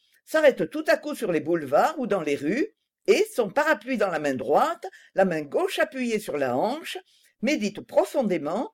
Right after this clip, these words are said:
jusqu'au moment où je lui rappelle que nous sommes loin du Volnay. Ou bien, comme elle meurt de peur quand il s'agit de traverser une voie, elle appelle deux sergents et, flanquée à droite et à gauche de ses gardiens comme un insigne malfaiteur,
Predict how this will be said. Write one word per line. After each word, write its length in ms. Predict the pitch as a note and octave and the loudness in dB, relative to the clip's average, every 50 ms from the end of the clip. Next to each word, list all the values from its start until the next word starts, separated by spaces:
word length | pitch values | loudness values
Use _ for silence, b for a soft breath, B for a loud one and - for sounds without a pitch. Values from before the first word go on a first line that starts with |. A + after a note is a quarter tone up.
| _ _ _ _ _ | _ _ _ _ _
jusqu'au 380 | - B3 F4 F#4+ - F4+ D4+ | -4 -4 -4 -4 -2 -4 -2
moment 360 | B3 G#3+ F#3 E3 F#3 A3+ D#4+ F#4 | -2 -2 0 0 2 2 2 0
où 60 | G#4 | -2
je 120 | D#4 G#3 G#3+ | 0 0 -2
lui 140 | F#3+ D#3 F3+ | 0 0 0
rappelle 480 | F#3+ G3 - _ F3 F#3+ B3+ D4+ D#4+ | -2 -2 0 _ 6 6 6 6 2
que 80 | - E4 | -6 -6
nous 140 | C#4+ A3+ G3+ | -6 -6 -4
sommes 260 | - G3+ F3 D#3 C#3+ | -2 -2 0 0 0
loin 300 | C3 B2+ B2+ D#3 A3+ D#4+ | -2 0 0 0 0 0
du 120 | G4 F4+ D#4 | 0 -2 0
Volnay. 580 | G#3+ G#3 F#3 D3+ C#3 C3 B2 B2+ C3 D3 _ _ _ _ _ _ _ _ _ _ _ _ _ _ _ _ _ _ _ - | 2 0 0 0 -2 -2 -2 -2 -2 -4 _ _ _ _ _ _ _ _ _ _ _ _ _ _ _ _ _ _ _ 0
Ou 120 | C#4+ C#4 | 0 0
bien, 300 | G#3 D3 D#3+ F3+ A3+ D#4+ b b b b _ | 2 4 4 4 4 2 b b b b _
comme 200 | - F4 F#4+ F#4 | -4 0 2 2
elle 160 | F4+ E4+ D#4 | 2 2 2
meurt 260 | D4 C#4+ C#4+ B3+ A3 | 4 6 6 6 6
de 100 | F#3+ F#3+ | 2 -2
peur 340 | F#3+ _ - G#3+ A3 - - | -2 _ 0 2 2 2 2
quand 180 | - E3 D3+ - | 0 -4 -4 -4
il 120 | F3 D3 | -8 -10
s'agit 340 | - - C#4 D4 C4 D#4 D4 | 0 2 2 2 2 -2 -2
de 80 | A3 A3+ | -2 -2
traverser 460 | - - F#3+ E3+ E3+ E3 - - F3 | 0 0 0 0 0 -2 -2 -8 -6
une 220 | C#3+ D3+ C3+ C3+ | -4 -4 -4 -4
voie, 380 | C3 A#2 A2 C3+ E3+ G#3 C#4+ F4 _ _ _ _ _ _ _ _ _ _ | -4 -4 2 2 4 4 4 -2 _ _ _ _ _ _ _ _ _ _
elle 140 | - C4+ C#4+ | 2 2 2
appelle 340 | C4 - - G#3+ F3 C#3+ C3 | 2 -2 -2 -2 -2 -2 -2
deux 160 | C3 A#3 G#3 | -2 -2 -2
sergents 600 | G#3 - A#3 F3 C3+ C3+ B2+ E3 F#3+ A3+ D4+ - _ _ _ _ _ _ | 0 0 -2 -2 -2 0 0 0 0 0 -2 -6 _ _ _ _ _ _
et, 120 | A3+ C#4 | 0 0
flanquée 480 | B3+ - - C4 D4 D#4+ D#4 - E4+ B3 | 0 -4 0 0 0 0 0 0 2 2
à 60 | E3 | 2
droite 340 | C#3+ - - C#4 E4 D#4+ - | 2 4 2 2 2 2 2
et 80 | D4 | 2
à 100 | C4 A3+ | 2 2
gauche 340 | G#3 F#3+ A3 G#3+ F#3+ - - | 4 2 2 2 2 0 -4
de 100 | D#3 C#3+ | -6 -6
ses 180 | D3 - E3 C#3+ | -6 -4 -6 -2
gardiens 540 | C3 - - F3+ D#3 D#3+ G#3 G#3 G#3+ E3+ - b b b b b _ | -2 -4 -4 -4 -6 -4 -2 -2 -2 -4 -6 b b b b b _
comme 160 | C4 B3+ A3+ | 2 4 4
un 140 | F#3 E3+ E3 | 0 0 -2
insigne 500 | D3+ E3 - - - A#3+ D4+ E4 E4+ E4 | -4 -6 -6 -10 -4 -4 -2 -2 -2 2
malfaiteur, 680 | C#4+ A3+ G3 - - F3+ D3 - - C#3 E3 A3 D4 | 2 2 0 0 -2 -4 -4 0 4 4 6 6 4